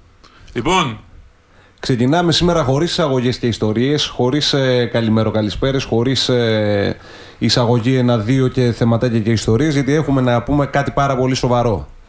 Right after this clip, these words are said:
Speaker 2: Πρώτα απ' όλα, δεν
Speaker 1: Μπο-,
Speaker 2: ξέρω.
Speaker 1: δεν ξέρω, δε-, δεν ξέρω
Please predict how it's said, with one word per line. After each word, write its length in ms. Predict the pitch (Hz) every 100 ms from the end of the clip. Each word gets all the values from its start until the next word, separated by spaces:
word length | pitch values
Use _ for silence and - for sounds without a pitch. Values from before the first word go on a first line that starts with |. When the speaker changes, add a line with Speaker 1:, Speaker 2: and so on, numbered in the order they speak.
| - - - - - - - - - - - - - -
Speaker 2:
Πρώτα 260 | 147 151
απ' 100 | 131
όλα, 280 | 143 160 160 151 - - - - - - - - - - - - - - -
δεν 80 | -
Speaker 1:
Μπο-, 60 | 156
Speaker 2:
ξέρω. 400 | - 104 - -
Speaker 1:
δεν 140 | - 156
ξέρω, 340 | 170 151 117
δε-, 200 | 131 160 151 - - - - -
δεν 320 | 151 180 220
ξέρω 340 | 202 175 226